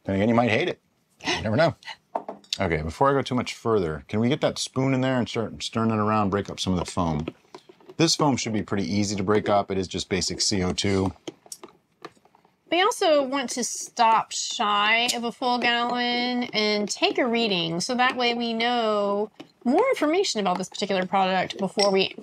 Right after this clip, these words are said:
Speaker 2: fill it to a full gallon.
Speaker 1: I'm guessing it's probably, like, a ten fifty-five, like a one point zero five five or so.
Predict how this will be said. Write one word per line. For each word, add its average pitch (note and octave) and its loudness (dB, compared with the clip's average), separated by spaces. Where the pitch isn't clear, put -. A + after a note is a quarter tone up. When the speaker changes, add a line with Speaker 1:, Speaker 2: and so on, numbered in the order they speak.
Speaker 2:
fill - 0
it - -14
to F#3 -4
a E3+ -2
full E3 -2
gallon. - -4
Speaker 1:
I'm A#3 6
guessing F#2 2
it's A#2 0
probably, A2+ 2
like, G2 -2
a F2 -4
ten F#2+ -2
fifty-five, F2 -2
like E2 -6
a G2 0
one G#2 2
point F#2+ 0
zero G2+ 2
five E2+ 0
five F2 2
or F2+ -2
so. G2 -2